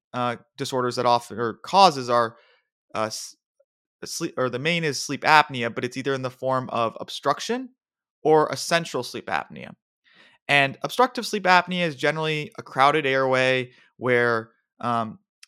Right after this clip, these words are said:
air pressure in and out continuously or at a different rate can resolve the issue and allow someone to breathe functionally throughout sleep to not disrupt sleep and achieve,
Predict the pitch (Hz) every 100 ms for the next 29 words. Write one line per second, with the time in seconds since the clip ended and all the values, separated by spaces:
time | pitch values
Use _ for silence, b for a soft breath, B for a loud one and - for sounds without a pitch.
0 | _ _ _ _ _ _ 147 156 156 156
1 | 147 - 147 143 - 143 135 127 123 127
2 | - - 123 139 139 135 127 131 127 127
3 | 78 120 117 117 - 117 123 135 131 104
4 | 120 120 117 - _ 135 127 123 113 131
5 | 127 131 135 135 123 120 - 120 117 117
6 | 120 - 123 120 120 104 131 127 - 123
7 | 120 - 123 120 120 117 120 - - 123
8 | 123 _ b b b _ - 135 127 123
9 | 120 127 123 127 123 127 - - 120 -
10 | 117 110 123 117